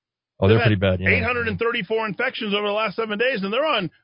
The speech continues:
Speaker 2: you know, practical full-down lockdown.
Speaker 1: Yep, yep.
Speaker 2: That makes no sense whatsoever. And what you're gonna find out during the show today, well,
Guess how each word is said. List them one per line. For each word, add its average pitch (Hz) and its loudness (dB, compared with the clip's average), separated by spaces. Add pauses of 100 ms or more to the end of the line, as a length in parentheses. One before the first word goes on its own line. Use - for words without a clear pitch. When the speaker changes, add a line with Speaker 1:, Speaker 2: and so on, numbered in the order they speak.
Speaker 2:
you 208 2
know, 202 0
practical 220 -2
full-down 247 0
lockdown. 339 0
Speaker 1:
Yep, 110 0 (100)
yep. 104 -4 (280)
Speaker 2:
That 233 0
makes 240 -2
no 202 0
sense 196 -6
whatsoever. 151 0 (460)
And 113 2
what 156 0
you're 170 0
gonna 143 -2
find 156 2
out 196 -2
during 110 0
the 90 0
show 85 -2
today, 80 -6 (680)
well, 131 -2